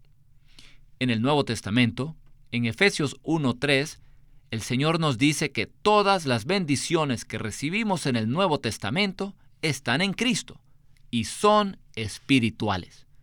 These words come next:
Ciertamente el Señor toma cuidado de nuestras necesidades físicas, pero la verdadera bendición en la economía neotestamentaria de Dios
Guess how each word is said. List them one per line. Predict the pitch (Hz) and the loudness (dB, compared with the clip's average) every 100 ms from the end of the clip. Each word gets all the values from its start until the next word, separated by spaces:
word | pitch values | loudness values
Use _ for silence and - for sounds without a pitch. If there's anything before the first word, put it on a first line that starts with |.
| - - - - - - - - - | -20 -20 -20 -20 -20 -20 -20 -20 -20
Ciertamente | - - 113 175 147 135 135 | -12 -6 -2 2 4 4 2
el | 185 | -2
Señor | - 139 143 | 0 0 0
toma | 131 - 147 160 - | -4 0 2 2 0
cuidado | - 131 120 113 156 | 0 0 2 2 2
de | 175 | 0
nuestras | 139 143 151 - 170 | 0 2 0 -2 -4
necesidades | 175 165 147 123 113 101 110 135 | -4 -4 -4 -2 -2 -2 -2 -2
físicas, | 139 170 165 - - - - - - - - - | -2 -2 -4 -10 -16 -20 -20 -20 -20 -20 -20 -6
pero | 160 | 0
la | 180 | 4
verdadera | 175 175 180 247 240 | 4 4 4 6 6
bendición | 190 139 123 - 202 190 214 - - | 6 4 0 2 2 2 -2 -14 -8
en | 107 | -4
la | 101 | -4
economía | 95 - 101 98 196 240 | -6 -6 -6 -2 2 4
neotestamentaria | 180 139 131 110 110 101 92 175 208 170 | 4 0 -2 -4 -4 -6 -2 0 2 2
de | 127 | 0
Dios | 170 233 233 | 0 -2 -4